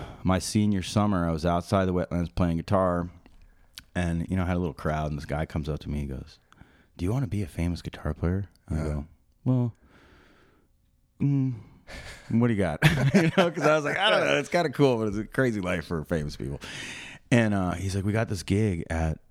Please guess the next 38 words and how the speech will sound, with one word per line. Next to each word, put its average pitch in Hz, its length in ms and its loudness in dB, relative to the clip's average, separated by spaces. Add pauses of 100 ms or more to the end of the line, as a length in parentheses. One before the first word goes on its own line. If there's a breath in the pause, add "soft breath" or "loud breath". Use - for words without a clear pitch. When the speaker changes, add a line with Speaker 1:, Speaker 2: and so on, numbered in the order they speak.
(260)
Speaker 1:
at 82 160 2
Woodstock." 107 640 0 (580)
I'm 85 100 2
like, 78 240 -2
"At 71 120 -2
Woodstock?" - 680 -6 (720)
Okay. 82 500 0 (640 loud breath)
Started 117 300 4
rehearsing 120 380 2
this 113 160 0
band. 92 460 2
I'm, 95 120 2
like, 85 300 0
seventeen, 95 680 0
this 76 120 -4
band, 82 300 0
these, 76 100 -4
like, 76 120 -6
forty-year-old, 85 680 0 (240)
kinda 120 220 2
like 90 160 -2
has-been 80 400 -2
kinda 82 220 0
guys, 80 340 -2
but 69 240 -8 (1300 loud breath)
and 107 220 4
the 104 40 2
drummer 117 320 4
was 110 140 0
an 104 60 2
Orthodox 92 460 2
Jew, 120 280 2
so 87 380 0
sometimes 113 440 0
he 90 80 -8
couldn't 95 260 0
show 85 260 0
up 85 340 -2